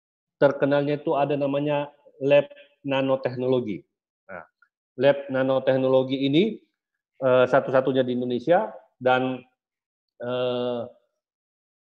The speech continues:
ini merupakan lab masa depan sebenarnya, masa depan karena, eh, teknologi, Bapak Ibu kalau bicara nanoteknologi, ukuran nano itu sama dengan,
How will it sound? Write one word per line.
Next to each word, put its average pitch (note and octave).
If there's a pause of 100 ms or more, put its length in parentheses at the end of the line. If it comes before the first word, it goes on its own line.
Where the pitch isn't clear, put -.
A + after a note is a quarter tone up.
(200)
ini E3
merupakan E3
lab D#3 (240)
masa C#3 (480)
depan B2+
sebenarnya, A#2 (320)
masa A#2+
depan C#3
karena, D3+ (480)
eh, C#3 (140)
teknologi, D3+
Bapak C3+
Ibu F#3
kalau D3
bicara C#3
nanoteknologi, C3+ (560)
ukuran C#3+
nano C#3+
itu C#3+
sama D#3+
dengan, D#3